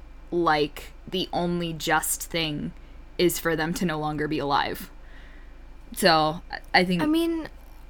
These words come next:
Speaker 2: I, I get that, but, like, when you're putting someone in for, like, in prison for life, you're taking away their life, you
Speaker 1: Yeah.
Speaker 2: know?
Speaker 1: Yeah.
Speaker 2: You're taking away their freedom. You are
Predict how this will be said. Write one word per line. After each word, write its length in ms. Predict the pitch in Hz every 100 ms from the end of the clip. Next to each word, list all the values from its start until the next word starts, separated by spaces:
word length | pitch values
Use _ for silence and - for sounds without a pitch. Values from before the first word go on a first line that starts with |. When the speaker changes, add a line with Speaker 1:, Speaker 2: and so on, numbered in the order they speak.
| -
Speaker 2:
I, 260 | 277 311 302 - -
I 140 | 277
get 360 | 285 - 233 -
that, 360 | 247 247 277 - - -
but, 380 | 233 220 208 -
like, 300 | 269 254 254 -
when 240 | 247 262
you're 160 | 285 311
putting 380 | - 277 302
someone 420 | 311 311 294 302 254
in 300 | 240 214 208 -
for, 280 | - 233 - -
like, 200 | 240 240
in 180 | 247 233
prison 360 | 220 214 220
for 180 | 214 226
life, 580 | 202 185 202 254 - - -
you're 220 | - 247 254
taking 420 | 262 247 240 220
away 220 | 196 -
their 180 | - -
life, 500 | - - - - - - - -
you 120 | 220
Speaker 1:
Yeah. 80 | 208
Speaker 2:
know? 240 | 190 226 - - -
Speaker 1:
Yeah. 240 | 226 202 226 -
Speaker 2:
You're 180 | 254 247
taking 380 | 254 247 269 262
away 160 | 247
their 160 | 247 254
freedom. 520 | - 208 190 202 247 - - - - - - -
You 360 | 220 226 233 220
are 460 | 208 202 202 214